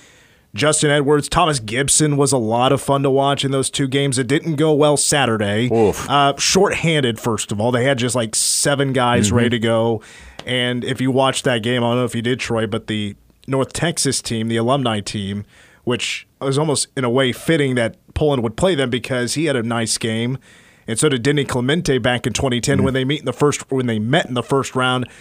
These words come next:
Speaker 1: of the N C double A tournament. But the, uh, boy, they hit a lot of threes and they looked a lot more in shape,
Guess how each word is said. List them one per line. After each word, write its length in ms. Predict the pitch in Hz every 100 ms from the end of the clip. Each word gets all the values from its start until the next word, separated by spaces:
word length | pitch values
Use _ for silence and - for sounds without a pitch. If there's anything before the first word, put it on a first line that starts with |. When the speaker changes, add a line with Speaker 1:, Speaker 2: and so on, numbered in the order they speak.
| - -
Speaker 1:
of 120 | 117
the 160 | 120 127
N 80 | 143
C 120 | 143
double 200 | 139 123
A 80 | 113
tournament. 600 | - 175 147 87 - - _ _ _ _ _ - - _ _ _ -
But 160 | 104
the, 260 | 123 120 120
uh, 300 | 117 110 104 92 _ _ _ _
boy, 140 | 95
they 140 | 92 104
hit 160 | 110
a 40 | 104
lot 200 | 107 110
of 100 | 104
threes 500 | 101 101 104 104 92
and 120 | 92
they 100 | 104
looked 460 | 98 95 - - - _ _ _
a 60 | 104
lot 200 | 107 104
more 220 | 101 104
in 140 | 104
shape, 540 | 113 - 156 165 170